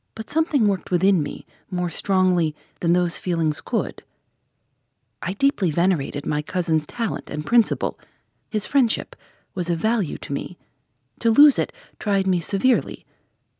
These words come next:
I would not so soon relinquish the attempt to reconquer it. "Must we part in this way, Saint John? And when you go to India, will you leave me so,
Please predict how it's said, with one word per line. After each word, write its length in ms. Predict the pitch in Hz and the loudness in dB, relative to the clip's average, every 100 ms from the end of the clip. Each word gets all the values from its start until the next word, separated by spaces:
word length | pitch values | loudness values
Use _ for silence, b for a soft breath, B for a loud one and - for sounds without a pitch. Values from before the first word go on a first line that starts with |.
| _ _ _ | _ _ _
I 100 | 190 | -4
would 160 | 185 180 | -2 -2
not 240 | 190 - | -2 -2
so 140 | - 170 | -4 -4
soon 260 | - 175 | 0 2
relinquish 560 | 160 160 190 180 170 - | 2 2 2 2 -2 -2
the 120 | 156 | -4
attempt 380 | - 180 170 - | -4 -4 -4 -4
to 80 | 160 | -6
reconquer 500 | 156 240 226 - - | -4 0 0 -2 -10
it. 220 | - - _ _ _ _ _ _ _ _ _ _ _ _ _ _ _ _ | -12 -20 _ _ _ _ _ _ _ _ _ _ _ _ _ _ _ _
"Must 240 | 226 285 - | 0 0 0
we 100 | 220 | -6
part 340 | - 269 - | -4 -4 -4
in 80 | 131 | -4
this 220 | 123 - | -6 -6
way, 140 | 127 131 | -8 -6
Saint 280 | - 139 | -4 -4
John? 360 | - 127 - 170 b b b b | -4 -6 -6 -10 b b b b
And 160 | 185 214 | 4 6
when 140 | 240 | 6
you 80 | 240 | 6
go 140 | 226 | 4
to 120 | 208 | 2
India, 420 | 262 277 - - - _ _ _ | 6 6 6 -2 -10 _ _ _
will 120 | 196 208 | 0 2
you 140 | 226 | 4
leave 260 | 247 285 156 | 6 4 4
me 100 | 139 | -4
so, 380 | - - - | -4 -8 -10